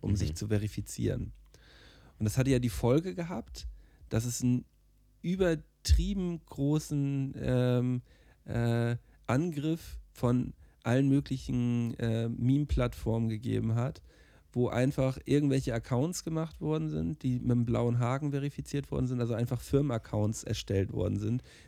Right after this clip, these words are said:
Speaker 1: die dann halt offiziell getweetet haben und sehr, sehr viel Schaden angerichtet haben.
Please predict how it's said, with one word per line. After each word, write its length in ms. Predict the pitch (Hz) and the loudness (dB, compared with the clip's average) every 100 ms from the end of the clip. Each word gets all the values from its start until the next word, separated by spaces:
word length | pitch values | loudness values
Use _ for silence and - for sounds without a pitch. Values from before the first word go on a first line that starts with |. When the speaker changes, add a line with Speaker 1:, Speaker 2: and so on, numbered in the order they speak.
| - | 0
Speaker 1:
die 100 | 120 | 2
dann 140 | 117 | 4
halt 220 | 120 113 | 2 2
offiziell 520 | - 135 123 123 120 | -2 -2 -4 0 2
getweetet 520 | 120 117 - 135 117 - | 2 -2 -2 -2 -2 0
haben 240 | 113 113 | 0 0
und 220 | 113 107 - - - - - _ _ | 0 -2 -8 -20 -20 -20 -20 _ _
sehr, 360 | 113 120 156 180 | -2 2 4 4
sehr 180 | 156 147 | 4 2
viel 260 | - 151 | 2 0
Schaden 460 | 135 - 151 165 117 | 2 2 2 2 0
angerichtet 600 | 95 104 101 101 113 - | -2 -4 -6 -6 -8 -4
haben. 380 | 101 101 135 | -4 -2 -4